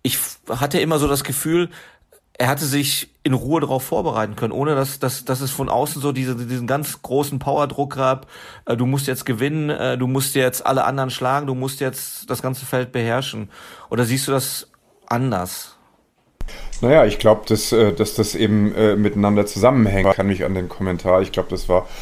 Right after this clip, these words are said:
Speaker 2: Angermann damals, der hat noch, während Ulrich da nach Andorra raufgefahren ist, gesagt, der gewinnt die Tour fünf, sechs, sieben Mal. Und tatsächlich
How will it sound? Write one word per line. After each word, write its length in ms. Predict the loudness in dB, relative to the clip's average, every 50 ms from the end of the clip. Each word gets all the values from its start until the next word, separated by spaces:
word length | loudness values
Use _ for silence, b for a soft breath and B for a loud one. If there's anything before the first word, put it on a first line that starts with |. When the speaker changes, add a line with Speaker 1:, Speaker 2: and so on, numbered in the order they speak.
| B B B B
Speaker 2:
Angermann 500 | 2 4 6 6 6 6 6 4 4 4
damals, 400 | 4 4 6 6 4 2 2 0
der 160 | -2 0 0
hat 120 | 0 0 2
noch, 220 | 0 0 2 4
während 440 | 4 6 6 6 4 2 0 -2 -2
Ulrich 320 | 0 2 2 2 0 0
da 160 | 0 2 2
nach 240 | 2 2 0 0 -4 B B B B B B B
Andorra 440 | 2 4 6 6 8 8 8 6
raufgefahren 680 | 6 6 6 6 4 2 -2 -6 0 4 4 4 6 4
ist, 160 | 2 0 -2
gesagt, 380 | -4 0 2 2 2 2 0 0
der 100 | 0 0
gewinnt 320 | 0 0 0 0 0 0
die 80 | -2 -4
Tour 260 | -4 0 0 2 2
fünf, 280 | 0 0 -2 -2 -2 -2
sechs, 340 | -2 -2 -2 -2 -4 -4
sieben 240 | -4 -4 -2 -2 -2
Mal. 280 | 0 2 2 2 2 0 B B B B B B B B -2
Und 380 | 0 2 2 2 0 -4 -2
tatsächlich 680 | 0 0 2 4 4 4 4 4 0 -2 -2 -4 -8